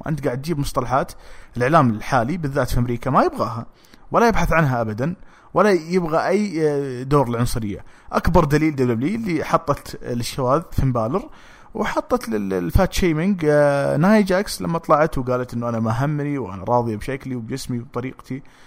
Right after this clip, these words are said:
من حقها طبعًا. ف، آه، impact بهالطريقة، هل هو ترويج الباوند فور جلوري ولا تدمير الباوند فور جلوري بناء على السوق حقه؟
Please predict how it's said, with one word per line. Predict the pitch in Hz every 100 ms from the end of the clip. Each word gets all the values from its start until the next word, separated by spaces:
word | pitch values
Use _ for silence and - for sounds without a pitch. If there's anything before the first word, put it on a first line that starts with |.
| - - - - -
من | 131
حقها | 180 - 107
طبعًا. | 107 104 101 -
ف، | 131 127 123 - - - - - -
آه، | 113 62 - - - _ - -
impact | 143 208 151 - - -
بهالطريقة، | 127 135 170 170 - 101 -
هل | 113 120 175
هو |
ترويج | 170 147 156 156
الباوند | 123 127 127
فور | 120
جلوري | 123 190
ولا | 196 123
تدمير | - 110 131 180
الباوند | 120 107 110
فور | 104 110
جلوري | 104 95 - _ -
بناء | 113 127 143 170
على | 135 135
السوق | - 117
حقه؟ | 120 104